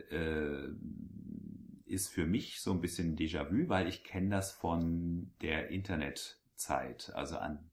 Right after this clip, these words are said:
ich bin seit neunzehnhundertfünfundneunzig mit, mit dem Internet beruflich verbandelt. Also arbeite quasi mit und in und um das Internet, um Internetthemen. Und fünfundneunzig ging das ja los in Deutschland, dass zwar quasi Internet als,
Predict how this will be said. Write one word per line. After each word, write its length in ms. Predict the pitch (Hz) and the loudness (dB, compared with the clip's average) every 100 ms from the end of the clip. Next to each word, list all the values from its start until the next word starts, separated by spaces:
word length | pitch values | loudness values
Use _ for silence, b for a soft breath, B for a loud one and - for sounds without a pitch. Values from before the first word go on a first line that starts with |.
| _ _ - | _ _ -16
ich 240 | - - - | -16 -14 -6
bin 180 | 85 85 | -4 0
seit 300 | 76 76 80 | -2 -2 -2
neunzehnhundertfünfundneunzig 1120 | 80 85 76 98 104 98 95 98 98 95 - | 0 0 0 2 4 4 4 4 2 0 -2
mit, 340 | 87 85 - - - _ | -4 -4 -10 -16 -20 _
mit 280 | - - 90 | -8 -2 0
dem 120 | 80 | 0
Internet 320 | 85 98 82 - | -2 0 0 2
beruflich 540 | 98 98 95 - - | 0 2 0 0 -2
verbandelt. 680 | - 80 82 123 170 170 - B B B B | 0 8 8 8 4 2 -4 B B B B
Also 200 | - 82 | -8 -4
arbeite 500 | - 80 110 92 95 | 4 6 8 4 2
quasi 420 | - 82 85 90 | 0 2 2 2
mit 280 | 85 98 - | 0 0 -2
und 300 | - 87 85 | -4 -2 -2
in 320 | 90 101 104 | 2 4 4
und 360 | - 87 87 - | 2 0 -2 -2
um 200 | 90 98 | 0 2
das 180 | 82 78 | 2 2
Internet, 560 | 101 127 127 127 - | -2 0 2 2 0
um 220 | - 98 110 | -2 -2 0
Internetthemen. 720 | 101 110 110 - 110 120 117 B B B B | 0 0 0 4 4 4 0 B B B B
Und 160 | 87 - | -4 2
fünfundneunzig 720 | 101 95 90 113 - 107 - | 6 8 8 6 4 0 2
ging 160 | 101 | 4
das 200 | 95 95 | 6 4
ja 80 | 82 | 2
los 340 | 78 92 123 - | 4 6 6 4
in 120 | - | 2
Deutschland, 540 | 98 101 - 104 101 | 4 4 4 4 6
dass 320 | 87 - - | 2 0 -4
zwar 380 | - 85 85 87 | 4 6 6 4
quasi 500 | - 85 85 87 87 | 4 8 8 8 2
Internet 640 | - 98 104 92 90 - 78 | 2 2 4 4 2 0 2
als, 480 | 82 87 - - | 4 4 2 -2